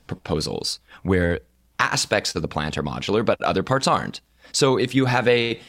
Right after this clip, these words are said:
semi-non-modular power plant system, what does it mean to say the reactor is a module? That touches on what you said, which is another thing that I feel like I have to tell people all the time.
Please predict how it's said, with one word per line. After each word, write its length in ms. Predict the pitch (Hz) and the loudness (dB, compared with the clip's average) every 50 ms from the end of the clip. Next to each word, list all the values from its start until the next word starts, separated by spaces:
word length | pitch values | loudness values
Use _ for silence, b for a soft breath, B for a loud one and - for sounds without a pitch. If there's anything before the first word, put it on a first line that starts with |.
| B B | B B
semi-non-modular 1300 | - - - 170 180 175 165 151 139 117 117 113 104 92 92 90 85 90 85 85 80 80 65 - - _ _ _ _ _ _ _ _ _ | -2 0 2 2 2 4 4 4 4 4 4 4 4 2 2 0 0 0 0 0 0 0 -2 -4 -8 _ _ _ _ _ _ _ _ _
power 260 | - - 110 107 104 95 | -4 0 2 2 2 0
plant 320 | - - 78 69 - - | 0 -4 -4 -6 -6 -6
system, 580 | - - - - 87 - - - 50 50 - - _ _ _ _ b b b b b | -6 -6 -4 -2 -2 -2 -2 -4 -10 -12 -14 -16 _ _ _ _ b b b b b
what 220 | - 101 123 123 | -2 -2 0 0
does 120 | 120 139 131 | -2 0 0
it 120 | 151 - | 0 0
mean 160 | - 104 98 | 0 0 0
to 40 | 87 | 0
say 140 | 87 - 92 | -2 -2 -2
the 100 | 78 78 | -2 -2
reactor 520 | 73 87 85 85 101 113 120 - - - | -2 -2 -2 0 -2 -2 -4 -4 -4 -4
is 100 | 76 76 | -4 -2
a 40 | 78 | -4
module? 480 | 67 65 65 - - - 50 50 - _ _ b b b b b b b | -4 -6 -6 -8 -8 -10 -12 -12 -16 _ _ b b b b b b b
That 280 | - 104 98 107 - - | 0 2 2 2 0 0
touches 320 | - 107 104 92 110 98 | -2 0 0 2 2 2
on 80 | 101 92 | 2 2
what 140 | 92 87 - | 2 0 0
you 80 | 73 | 0
said, 340 | 87 - 147 143 131 117 - | 0 2 2 2 2 2 0
which 220 | - 101 - - - _ - | -2 -2 -2 -4 -6 _ -6
is 320 | - - 160 202 202 196 | -2 -2 -2 0 0 0
another 260 | 98 196 208 151 127 | 2 2 2 2 0
thing 200 | 104 - 82 85 | 0 0 0 0
that 100 | 87 80 | 0 0
I 120 | 71 73 73 | 0 -2 -4
feel 200 | - - 95 87 | -2 -2 0 2
like 220 | 87 78 71 - | 2 0 -2 -4
I 80 | - - | -6 -8
have 200 | 80 - 87 - | -4 -4 -4 -6
to 60 | - - | -4 -4
tell 160 | - 90 87 | -2 -2 0
people 200 | 95 87 78 71 | 0 -2 -2 -2
all 80 | 71 | -2
the 100 | 73 - | -4 -6
time. 440 | - - - 95 104 92 78 78 - | -8 -4 -2 0 0 0 -2 -6 -10